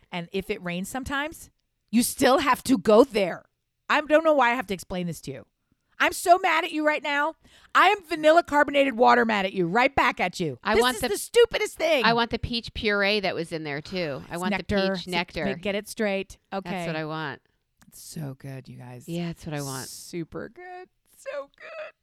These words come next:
Speaker 2: I'm gonna
Speaker 1: It's
Speaker 2: go
Speaker 1: very
Speaker 2: put
Speaker 1: good.
Speaker 2: it on my Instacart right now.
Speaker 1: It's
Speaker 2: Please
Speaker 1: honestly,
Speaker 2: hold.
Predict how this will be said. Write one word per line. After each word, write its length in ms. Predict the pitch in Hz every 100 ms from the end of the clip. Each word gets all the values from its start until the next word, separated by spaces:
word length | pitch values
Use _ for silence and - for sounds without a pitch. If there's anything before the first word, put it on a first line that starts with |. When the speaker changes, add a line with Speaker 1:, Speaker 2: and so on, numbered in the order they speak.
| _ -
Speaker 2:
I'm 80 |
gonna 100 | 170
Speaker 1:
It's 80 | 175
Speaker 2:
go 80 | 175
Speaker 1:
very 100 | 185
Speaker 2:
put 100 | 190
Speaker 1:
good. 40 | 180
Speaker 2:
it 60 |
on 120 | 180
my 120 | 170 170
Instacart 540 | 170 - 180 180 147 214 175
right 260 | 180 170 -
now. 400 | 147 131 143 156
Speaker 1:
It's 180 | 202 -
Speaker 2:
Please 280 | - 262 196
Speaker 1:
honestly, 40 |
Speaker 2:
hold. 300 | 156 151 165